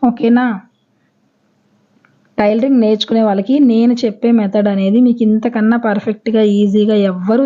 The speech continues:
చెప్పరండి. చాలా మంచి మంచి టిప్స్తో అయితే చెప్తున్నాను, మీకు ఎలాంటి ప్రాబ్లం రాదు. ఇదిగోండి, ఇలా డ్రా చేసుకున్న తర్వాత కంపల్సరీ ఫ్రంట్ పార్ట్ చంక క్రాస్ అనేది తీసుకోవాలి.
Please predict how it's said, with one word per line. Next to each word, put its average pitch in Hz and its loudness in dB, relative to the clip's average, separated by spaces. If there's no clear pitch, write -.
చెప్పరండి. 202 -4
చాలా 214 -2
మంచి 208 0
మంచి 220 0
టిప్స్తో 233 -4
అయితే 214 -2
చెప్తున్నాను, 208 -2
మీకు 240 2
ఎలాంటి 220 0
ప్రాబ్లం 226 -4
రాదు. 208 -2
ఇదిగోండి, 226 2
ఇలా 294 0
డ్రా 214 -2
చేసుకున్న 226 -2
తర్వాత 214 -4
కంపల్సరీ 247 0
ఫ్రంట్ 226 0
పార్ట్ 233 -2
చంక 214 -2
క్రాస్ 233 -4
అనేది 233 0
తీసుకోవాలి. 185 -4